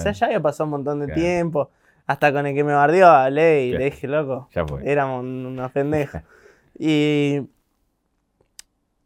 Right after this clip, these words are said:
Speaker 1: en este, en este quilombo, el Lin me dice lo de la casa, salimos así de la cocina y le dice, "Eh, ¿estás pa' irte ahí con el F M K?", le dice al Tiago.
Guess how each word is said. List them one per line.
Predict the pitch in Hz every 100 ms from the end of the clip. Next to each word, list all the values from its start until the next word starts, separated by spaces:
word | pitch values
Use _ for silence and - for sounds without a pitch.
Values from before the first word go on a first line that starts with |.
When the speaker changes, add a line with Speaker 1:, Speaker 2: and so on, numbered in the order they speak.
| _ _ _ _ _ _
Speaker 1:
en | 139 156
este, | 180 180 165 151 - -
en | 147 147 143 143 143 143 143
este | 160 180 160
quilombo, | 175 190 196 196 180
el |
Lin | 160 165
me | 160
dice | 170 -
lo | 147
de | 147
la | 147 151
casa, | 190 - 202 - _ _ _ _ _ _ _
salimos | - 147 180 180
así | -
de | 190
la | 175
cocina | 156 156 208 208 208
y | 165
le | 156
dice, | 160 160 151 226 233
"Eh, | - _ _ _ _ _ _
¿estás | _ 220
pa' | 240 226
irte | 220
ahí | 208 226
con | 240
el | 220
F | 220 -
M | 226 233
K?", | 269
le | 254
dice | 226 233
al | 220
Tiago. | 226 208